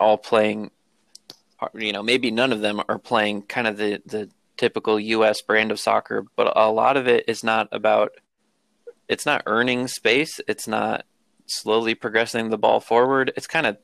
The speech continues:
poking and stabbing the ball forward, right? And then trying to out-fitness your opponent at, at times. Uh, and that's not, a,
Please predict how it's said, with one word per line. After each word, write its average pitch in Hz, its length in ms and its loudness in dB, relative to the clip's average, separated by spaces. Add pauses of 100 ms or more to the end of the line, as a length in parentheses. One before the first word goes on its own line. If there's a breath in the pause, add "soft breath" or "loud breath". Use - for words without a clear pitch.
(420 soft breath)
poking 143 340 2
and 104 140 0
stabbing 107 440 0
the 98 80 -4
ball 101 200 -2
forward, - 400 -6
right? 110 400 0
And 113 160 -4
then 110 140 -4
trying 117 360 -2
to 107 400 -2
out-fitness 110 640 0
your 104 120 -2
opponent 104 500 -6
at, 107 220 -2
at - 160 0
times. 98 500 -10 (680 soft breath)
Uh, 107 340 2 (680)
and 120 100 -2
that's 139 220 0
not, 135 260 0
a, - 300 -2